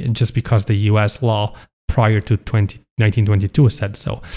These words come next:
So if your female ancestor became naturalized automatically and involuntarily,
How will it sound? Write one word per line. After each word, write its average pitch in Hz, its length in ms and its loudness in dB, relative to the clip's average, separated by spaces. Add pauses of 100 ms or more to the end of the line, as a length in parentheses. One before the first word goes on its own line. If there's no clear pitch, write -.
(220)
So - 200 -6
if 147 280 0
your 160 240 2
female 165 540 2
ancestor 110 560 -4
became 117 440 0
naturalized 117 840 -2
automatically 123 600 0
and 113 120 0
involuntarily, 127 880 0